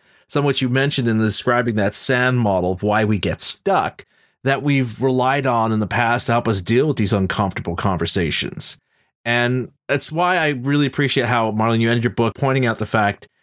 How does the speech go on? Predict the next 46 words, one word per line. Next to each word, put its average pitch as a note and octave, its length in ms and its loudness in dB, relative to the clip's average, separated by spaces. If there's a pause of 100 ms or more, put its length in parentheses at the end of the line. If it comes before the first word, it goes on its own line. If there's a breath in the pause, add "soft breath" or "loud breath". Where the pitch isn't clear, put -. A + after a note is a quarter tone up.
(120)
that A2 520 -2
we A#2 200 0
all A#2+ 220 2
have G#2 320 -2
choices F#2+ 920 -2 (380)
to A#2 320 0 (100)
make B2 440 0
in A#2 140 0
these A2 200 2
moments A2 400 2
for G#2 140 0
how A#2 200 0
we'll G#2 100 0
respond, F#2+ 600 -2
what - 160 -4
we'll D3+ 160 0
focus C3 480 -2
on, F2+ 180 0
and F#2 80 0
what G#2 140 0
we G#2 120 0
do. A2 540 -2 (320)
And A#2 160 0
that B2 220 0
when A#2+ 320 2
we A2+ 480 0 (320)
recognize C#3 800 0
those G#2 180 2
choices, E2+ 480 0
we A2+ 140 2
empower D3+ 480 0
employees F2+ 460 -2
to G#2+ 100 0
also A2+ 180 2
start G#2 260 0
seeing B2+ 400 2
the F#2+ 100 0
choices F#2 400 0
they G2+ 140 2
can A2+ 160 0
make F2 200 0
in F#2 60 0
those F2 160 0
moments F#2 340 0
as E2+ 100 -4
well. G#2+ 380 -2